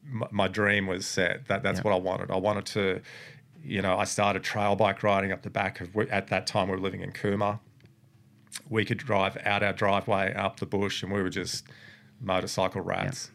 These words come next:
Speaker 1: We were just dirt bike rats, mate. So, you know, two or three of my mates all had dirt bikes. After school, we'd
Speaker 2: Yeah.
Speaker 1: just go ride dirt bikes. From there, I just sort of progressed on to, you know, my older brother started racing. His friends started desert racing.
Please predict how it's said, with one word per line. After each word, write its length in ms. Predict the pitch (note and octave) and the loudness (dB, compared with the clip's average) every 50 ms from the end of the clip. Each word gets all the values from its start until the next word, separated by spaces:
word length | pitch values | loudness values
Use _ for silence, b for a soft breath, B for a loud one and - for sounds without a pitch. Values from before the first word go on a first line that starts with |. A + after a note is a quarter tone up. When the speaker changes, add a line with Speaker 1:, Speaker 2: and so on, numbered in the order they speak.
| b b b b b - | b b b b b 0
Speaker 1:
We 60 | G#2 | 0
were 80 | G#2 | 2
just 220 | G2 G2+ - - - | 2 0 -2 -2 -2
dirt 200 | F#2+ F2+ F#2 - | 0 0 0 0
bike 220 | - F#2+ - - - | 0 -2 -2 0 -2
rats, 260 | G2+ F#2+ - - - | -4 -4 -4 -6 -6
mate. 200 | F#2 F2+ F2+ - - | -4 -4 -4 -4 -4
So, 280 | - G#2 F#2+ F#2 F#2 - B B B B B B B B B - | -2 -2 -2 -2 -2 -6 B B B B B B B B B -8
you 120 | G2+ F#2+ | -4 -2
know, 140 | F#2+ F#2 F#2 - - - - | -2 -2 -2 -4 -10 -14 -8
two 160 | - - B2+ A2+ | 0 4 4 4
or 40 | G2+ | 4
three 200 | - A2+ G#2+ G2 | 4 2 2 4
of 60 | F#2 | 2
my 60 | F#2+ | 2
mates 300 | F#2+ G2+ G2 F#2+ - - | 2 2 0 0 2 2
all 140 | G#2 G2+ F#2 | 2 2 2
had 180 | G2 F#2+ D#2+ | 0 -2 -2
dirt 240 | F#2+ F#2+ F#2 F#2+ - | 0 0 0 0 0
bikes. 340 | - F#2+ F#2+ F#2+ F#2+ - - - | 0 0 0 0 0 -2 -4 -2
After 240 | G#2 G#2 G2+ - - | 0 0 0 -2 -6
school, 560 | - - - - G#2+ F#2 F#2+ F#2+ F#2+ F#2 - - - - - | -10 -10 -8 -6 -4 -4 -2 -4 -4 -6 -8 -12 -18 -16 -10
we'd 20 | - | -8
Speaker 2:
Yeah. 60 | G2 | -8
Speaker 1:
just 200 | - - F2+ - | -8 -6 -8 -4
go 140 | - F#2 F2+ | -2 -2 -2
ride 260 | F2+ F#2 F#2 F2+ - | 0 -2 -4 -4 -4
dirt 240 | - F#2+ F#2 - - | -6 -6 -6 -6 -4
bikes. 340 | F#2+ F#2+ - - - - - B B B B B B B B | -4 -6 -6 -6 -8 -16 -18 B B B B B B B B
From 300 | B - - C3 C3 A#2+ A2+ | B 0 4 6 6 6 6
there, 140 | G#2+ A2 | 6 6
I 60 | G#2+ G2+ | 4 4
just 140 | F#2 G2 - | 2 -2 -4
sort 120 | - G#2 F#2 | -2 -2 -2
of 80 | - | -2
progressed 500 | - G2+ F2+ - G2 F#2+ G2 - - - | -2 -6 -2 0 2 2 2 0 0 0
on 180 | F#2+ F#2 F#2 F2+ | 0 0 0 -2
to, 640 | - - - F#2+ F#2 F2+ F2+ F2+ F#2 F#2 F2+ - - - - - - - - - | -6 -4 -2 -2 0 0 -2 -4 -4 -8 -8 -10 -12 -16 -20 -20 -20 -20 -16 -10
you 100 | F#2+ F#2+ | -6 -2
know, 120 | F#2 F#2 F#2 | -2 -2 0
my 120 | F#2+ F#2+ | 0 0
older 240 | - G2+ G2+ G2 F#2+ | 2 4 2 2 2
brother 260 | G2 G2+ G2 F#2+ F#2+ | 2 2 2 2 0
started 320 | - - G#2 G2 F#2+ F#2 | -2 0 0 2 2 0
racing. 460 | F#2 F#2 F#2+ F#2 G2+ - - G#2+ G2 F2+ | 0 2 2 2 2 2 0 -6 -8 -6
His 260 | - G#2+ G2+ F#2+ - | -2 -2 -2 -2 -2
friends 340 | - - G2+ G2 G2 F#2 - | -2 0 2 2 2 0 -2
started 340 | - G#2 G2 F#2 F#2 - | 0 0 0 0 0 0
desert 280 | - G2 F#2+ G2+ G#2+ - | 2 0 2 2 0 0
racing. 680 | G2+ G2 G2+ G#2 G2+ - A2+ G#2+ G#2 G#2 G#2 G#2+ G#2 | 0 2 2 2 0 0 -2 -2 -2 -2 -4 -6 -8